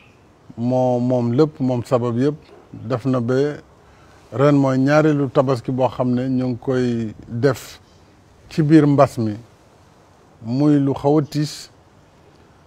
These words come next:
euh, waaye ma bëggoon profiter ci bés bi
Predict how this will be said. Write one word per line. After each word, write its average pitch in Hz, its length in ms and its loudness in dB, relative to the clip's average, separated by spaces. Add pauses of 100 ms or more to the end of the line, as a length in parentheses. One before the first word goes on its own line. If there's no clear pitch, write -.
euh, 127 260 0 (120)
waaye 139 280 4
ma 147 140 2
bëggoon 139 460 2 (280)
profiter 135 520 -2
ci 139 80 -2
bés 127 240 0
bi 131 340 -2